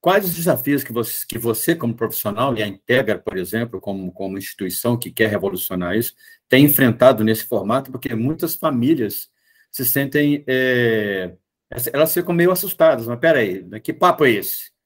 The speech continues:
Né, tá muito diferente, e aí, e como, e como se vender como uma, uma proposta educacional consistente, é, entrando em conflito com um pensamento que já vem sendo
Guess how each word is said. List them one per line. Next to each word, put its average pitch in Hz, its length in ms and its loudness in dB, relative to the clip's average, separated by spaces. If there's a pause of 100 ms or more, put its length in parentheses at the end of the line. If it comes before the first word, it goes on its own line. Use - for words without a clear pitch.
(320)
Né, 123 240 -2
tá 127 140 2
muito 160 200 -2
diferente, 139 880 0
e 107 60 -2
aí, 131 200 -2 (100)
e 120 120 -6
como, 165 260 -2
e 143 60 -6
como 185 220 -2
se 190 140 -4
vender 131 380 0
como 127 220 -2
uma, 117 340 -6
uma 110 460 -6
proposta 110 600 -4
educacional 107 540 -8
consistente, - 800 -8 (580)
é, 120 300 6
entrando 147 300 2
em 160 60 0
conflito 170 460 2
com 139 140 -4
um 123 60 -4
pensamento 127 500 -2
que 127 80 -8
já 143 160 2
vem 135 420 -2 (140)
sendo 117 600 -2